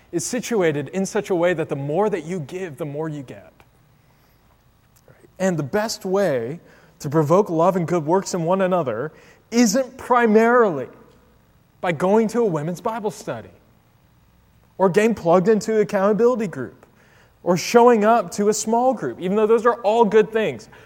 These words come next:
I hope you go to all the things that you can. But those good things aren't the main thing. The bread and butter of the Christian life is through initiating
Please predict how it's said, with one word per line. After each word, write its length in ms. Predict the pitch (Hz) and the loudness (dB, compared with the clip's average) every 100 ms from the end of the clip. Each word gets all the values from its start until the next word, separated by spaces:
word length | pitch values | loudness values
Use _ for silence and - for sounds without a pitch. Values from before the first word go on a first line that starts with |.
| - | -4
I 100 | 156 | 2
hope 200 | 208 208 | 4 4
you 80 | |
go 140 | 190 208 | 2 4
to 60 | |
all 280 | 208 180 220 | 4 4 4
the 100 | 233 | 4
things 200 | 233 233 | 0 2
that 100 | 220 | 2
you 140 | 214 214 | 2 0
can. 420 | 226 220 190 110 - _ _ _ _ _ _ _ _ _ _ _ _ _ _ - | 0 -2 -4 -8 -20 _ _ _ _ _ _ _ _ _ _ _ _ _ _ -14
But 100 | 143 | -2
those 240 | 202 226 | 0 0
good 220 | 254 254 | -2 -2
things 260 | 247 214 - | -2 -4 -6
aren't 220 | 185 208 202 | -8 -8 -4
the 60 | |
main 340 | 196 196 220 196 | -4 -2 -2 -4
thing. 280 | 135 95 - _ _ _ _ _ _ _ _ _ _ - | -10 -14 -20 _ _ _ _ _ _ _ _ _ _ -14
The 60 | 139 | -8
bread 300 | 139 196 247 | 0 0 2
and 160 | 214 | 0
butter 320 | 165 202 208 | 2 2 2
of 100 | 180 | -2
the 80 | 151 | -4
Christian 400 | 151 196 - 196 | -8 -10 -8 -6
life 360 | 180 147 110 143 _ _ _ _ _ _ _ | -4 -6 -8 -16 _ _ _ _ _ _ _
is 160 | 156 - | -12 -10
through 240 | - 185 | -2 0
initiating 960 | 156 147 202 - 160 135 110 98 107 156 | 0 0 -2 -2 -4 -4 -8 -12 -16 -16